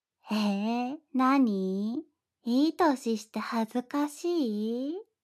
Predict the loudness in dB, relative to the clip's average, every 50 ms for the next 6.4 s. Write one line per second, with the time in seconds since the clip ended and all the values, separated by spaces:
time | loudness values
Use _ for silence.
0 | _ -2 2 4 4 6 8 8 8 8 8 6 4 2 0 _ -8 -8 -6 -6
1 | -8 -10 -12 -16 0 _ 6 8 8 8 6 4 4 4 6 6 6 4 6 6
2 | 6 6 4 2 _ _ _ _ -8 -8 -8 -8 -10 _ _ _ _ 4 6 6
3 | 6 6 2 -2 _ _ _ _ 4 6 8 8 8 6 2 0 -6 _ _ _
4 | -18 -16 -16 -16 -16 -16 -18 -18 -18 -20 -20 -20 -20 -20 _ _ _ _ _ _
5 | _ _ _ _ _ _ _ _ _ _ _ _ _ _ 2 2 2 4 2 2
6 | 2 2 2 2 -2 -4 -6 -6